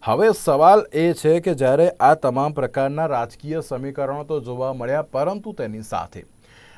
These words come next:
ભારત રત્ન પુરસ્કારને એટલે કે ભારત રત્ન સન્માનને લઈને પણ અત્યારે હાલ તો રાજકારણ જોવા મળી રહ્યું છે. એટલા માટે કારણ કે જ્યારે વડાપ્રધાન નરેન્દ્ર મોદી અત્યાર સુધી પાંચ, અ, મહાનુભાવોને જે અત્યારે ભારત રત્ન એવોર્ડની જે, અ,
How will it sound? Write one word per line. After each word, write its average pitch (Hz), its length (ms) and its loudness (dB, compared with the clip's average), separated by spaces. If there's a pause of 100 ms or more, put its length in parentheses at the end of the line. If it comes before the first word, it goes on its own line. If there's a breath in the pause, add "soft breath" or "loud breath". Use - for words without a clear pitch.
(200 loud breath)
ભારત 143 440 -2
રત્ન 165 360 -4
પુરસ્કારને 151 800 -6
એટલે 147 220 -6
કે 143 140 -8
ભારત 113 400 -8
રત્ન 151 280 -8
સન્માનને 143 680 -8
લઈને 131 300 -6
પણ 175 140 -6
અત્યારે 143 280 -6
હાલ 156 100 -4
તો 160 160 -6
રાજકારણ 131 600 -6
જોવા 95 260 -12
મળી 78 160 -18
રહ્યું 64 240 -20
છે. - 260 -20
એટલા 131 220 -6
માટે 120 280 -6
કારણ 123 320 -6
કે 127 140 -8
જ્યારે 127 300 -4
વડાપ્રધાન 113 420 -4
નરેન્દ્ર 120 280 -6
મોદી 117 280 -4
અત્યાર 127 240 -4
સુધી 135 340 -8
પાંચ, 143 440 -2
અ, 175 80 -2 (680 loud breath)
મહાનુભાવોને 147 640 0
જે 139 100 -2
અત્યારે 143 460 0
ભારત 117 380 -4
રત્ન 127 220 -4
એવોર્ડની 127 440 -2
જે, 127 200 -6
અ, 127 60 -6